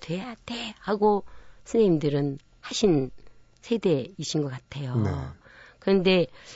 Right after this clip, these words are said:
Speaker 1: 저희 세대는 이제 텔레비전도 많이 생겨나고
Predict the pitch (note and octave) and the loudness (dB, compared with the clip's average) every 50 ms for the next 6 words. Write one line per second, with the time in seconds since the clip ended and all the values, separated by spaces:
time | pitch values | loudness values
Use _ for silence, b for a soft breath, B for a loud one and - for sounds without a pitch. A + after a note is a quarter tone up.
0 | B B B - - - F#3 F#3+ F#3+ G3 F#3+ F#3 - F#3+ F#3+ E3+ F3 F3 F3 F3 | B B B -6 0 2 4 6 6 6 4 2 2 0 0 2 2 2 2 2
1 | F3+ F3 F3 E3 D#3+ C#3+ D3 D#3+ D3 D3 C#3 - _ _ _ - - - - F#3 | 4 4 4 4 2 2 2 0 0 0 -2 -8 _ _ _ -20 -12 -8 -6 -6
2 | E3+ E3 D3+ D3+ C#3 C3 C#3 B2 C3 B2+ C3 C3 B2+ B2+ - - - E3+ F3+ D3+ | -4 -4 -4 -4 -4 -6 -6 -8 -10 -8 -10 -10 -10 -12 -14 -10 -8 -6 -6 -4
3 | C#3+ C3 B2 B2 B2 A#2+ _ - C3 C#3+ E3+ F#3 | -6 -8 -8 -10 -12 -12 _ -10 -8 -8 -8 -10